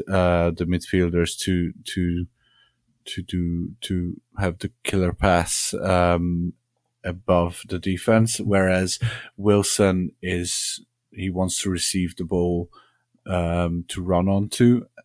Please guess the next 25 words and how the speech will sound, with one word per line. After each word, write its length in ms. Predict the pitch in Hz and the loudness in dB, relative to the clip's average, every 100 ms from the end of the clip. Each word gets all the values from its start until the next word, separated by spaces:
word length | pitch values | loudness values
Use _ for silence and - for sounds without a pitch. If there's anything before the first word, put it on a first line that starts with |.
| - | -10
and 340 | 87 90 90 | -6 -4 -2
therefore 420 | 92 87 101 90 | 0 0 0 0
he's 200 | 90 85 | 0 -4
pushing 460 | - - - 95 87 | 0 0 2 0 -2
the 100 | 85 | -4
defense 480 | 92 87 95 85 - | -4 0 0 0 0
back, 280 | 92 85 - - - _ - | 0 0 -4 -20 -20 _ -6
and 180 | 87 | -2
it 160 | 92 90 _ _ 92 | -2 -4 _ _ -8
aff-, 200 | - - - - | -8 -8 -8 -8
affords 480 | - - 92 90 | -6 0 2 2
space 720 | - - 95 95 113 - - - _ | -2 0 2 4 2 -2 -6 -10 _
to 120 | - | -8
the 100 | 90 | -6
wingers 600 | 85 92 107 123 131 - - _ _ _ _ | -2 -2 4 4 4 0 -10 _ _ _ _
behind 360 | 95 98 107 | 0 2 2
him, 320 | 135 131 131 - | 2 2 2 -2
and 240 | 92 95 87 | -6 -4 0
they 140 | 95 | 0
can 380 | 90 98 87 87 - _ _ _ - | 0 0 -2 -4 -10 _ _ _ -6
get 220 | 98 87 | -2 -2
the 80 | 90 | -4
ball 460 | - 90 87 85 - _ _ _ _ _ _ | -2 0 0 -4 -8 _ _ _ _ _ _
while 360 | 95 90 90 | 4 6 4
running, 480 | 92 82 80 76 85 | 0 0 0 -4 -8